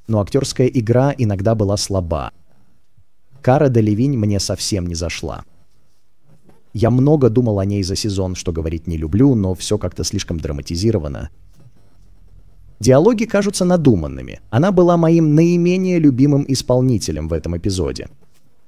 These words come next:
Вторая часть деликатного, кажется, не справляется деликатно, решив протащить нас через последние эпизоды.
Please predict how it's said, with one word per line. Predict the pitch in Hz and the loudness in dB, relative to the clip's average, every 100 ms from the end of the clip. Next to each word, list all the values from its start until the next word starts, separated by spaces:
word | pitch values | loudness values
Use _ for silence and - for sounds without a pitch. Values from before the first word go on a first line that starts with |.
| - | -20
Вторая | - - 135 226 151 | -6 0 2 2 -2
часть | - 170 156 | -2 -2 -4
деликатного, | 139 143 139 143 160 151 139 | 0 0 2 0 -2 0 0
кажется, | 143 - 135 139 - 127 | 0 2 2 2 0 -2
не | 117 113 117 | 2 2 2
справляется | 135 - 117 110 107 85 78 - | 0 0 0 2 2 0 -2 -6
деликатно, | 78 78 78 73 67 78 - | -6 -6 -6 -8 -8 -8 -6
решив | 104 104 147 | -2 0 -2
протащить | - 123 104 98 127 123 | -2 -2 -2 -2 -2 -4
нас | 85 78 | -4 -6
через | - 90 87 | -6 -6 -4
последние | 95 - 87 82 78 | -6 -4 -6 -4 -6
эпизоды. | 76 87 80 67 - | -6 -6 -4 -6 -8